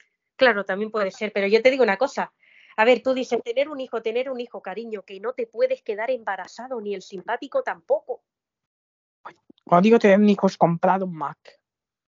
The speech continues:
Speaker 2: ¿Se
Speaker 1: Eso sí.
Speaker 2: entiende, eh?
Speaker 1: O que te lo haga Tim Cook. Habla con Tim
Speaker 2: No, me
Speaker 1: Cook.
Speaker 2: lo va a hacer Tim Cook a medida, con un procesador
Speaker 1: A
Speaker 2: muy
Speaker 1: medida, sí.
Speaker 2: específico, con las litografías que necesito.
Speaker 1: ¿Cómo, cómo tiene que ser ese procesador?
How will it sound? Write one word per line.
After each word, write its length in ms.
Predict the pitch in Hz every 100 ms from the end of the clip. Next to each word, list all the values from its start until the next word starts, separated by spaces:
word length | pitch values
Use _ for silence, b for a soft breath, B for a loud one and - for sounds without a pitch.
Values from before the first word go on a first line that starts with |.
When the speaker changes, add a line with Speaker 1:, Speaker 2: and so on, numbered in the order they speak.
| _ 214
Speaker 2:
¿Se 60 |
Speaker 1:
Eso 120 | - -
sí. 160 | 151
Speaker 2:
entiende, 280 | 143 113 113
eh? 140 | 165 - _
Speaker 1:
O 100 | 214
que 120 | 226
te 100 | 220
lo 120 | 220 220
haga 180 | 247
Tim 180 | 247 202
Cook. 320 | - 185 175 _ _
Habla 220 | 170 208 190
con 180 | 214 208
Tim 160 | 220 220
Speaker 2:
No, 80 | 233
me 40 |
Speaker 1:
Cook. 60 | 185
Speaker 2:
lo 40 |
va 40 | 196
a 20 |
hacer 200 | 254 240
Tim 240 | 220 202
Cook 240 | - 202 208
a 40 |
medida, 420 | 208 165 143 - -
con 140 | 165
un 100 | 190
procesador 480 | 208 - - 175 214
Speaker 1:
A 40 |
Speaker 2:
muy 100 | 208
Speaker 1:
medida, 240 | 214 208 170
sí. 60 |
Speaker 2:
específico, 420 | 196 190 170 180 - b b -
con 200 | 196 151
las 200 | 135 151
litografías 580 | 151 131 123 160 175
que 100 | - 190
necesito. 420 | _ _ _ _ _ _ _ _ _ b b
Speaker 1:
¿Cómo, 340 | 269 285 311 -
cómo 220 | 269 294
tiene 200 | 302 302 277
que 80 | 247
ser 160 | 269
ese 220 | 277 285
procesador? 680 | 233 220 220 - 185 175